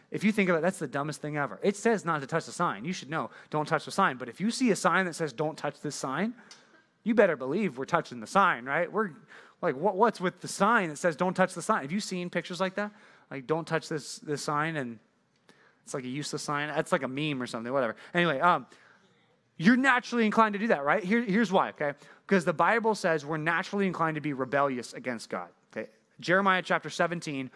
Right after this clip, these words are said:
verse nine says this about every single human heart. It says, "The heart is deceitful above all things, and it's desperately sick." Then there's a question, who can understand it? Our hearts will always be drawn to do what's wrong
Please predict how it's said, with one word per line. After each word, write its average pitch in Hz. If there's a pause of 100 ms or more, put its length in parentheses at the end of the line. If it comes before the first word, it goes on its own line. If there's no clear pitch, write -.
(180)
verse 151
nine 147
says 143
this 156
about 127
every 185
single 175
human 156
heart. 113 (500)
It -
says, 175
"The 160
heart 202
is 170
deceitful 170 (280)
above 170 (160)
all 220
things, 110
and 208
it's 175
desperately 180
sick." - (480)
Then 156
there's 175
a -
question, 139 (280)
who 208
can 185
understand 156
it? 101 (880)
Our 180
hearts 175 (220)
will 151 (280)
always 214
be 202
drawn 185
to 170
do 185
what's 175
wrong 151